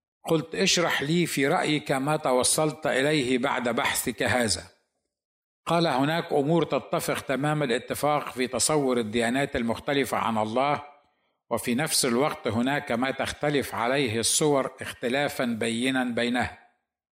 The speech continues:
قلت: "دعنا نبدأ بما تتفق به الديانات الثلاث المختلفة." قال: "تتفق ما تعرفونه أنتم المسيحيون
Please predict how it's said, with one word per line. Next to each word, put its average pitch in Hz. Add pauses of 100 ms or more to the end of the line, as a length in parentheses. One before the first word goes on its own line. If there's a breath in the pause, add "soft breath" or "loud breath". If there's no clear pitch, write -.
(440)
قلت: 147
"دعنا 135
نبدأ 135
بما 127
تتفق -
به 131
الديانات 123
الثلاث 123
المختلفة." 123 (960)
قال: 160
"تتفق 151
ما 147
تعرفونه 123
أنتم 139
المسيحيون 113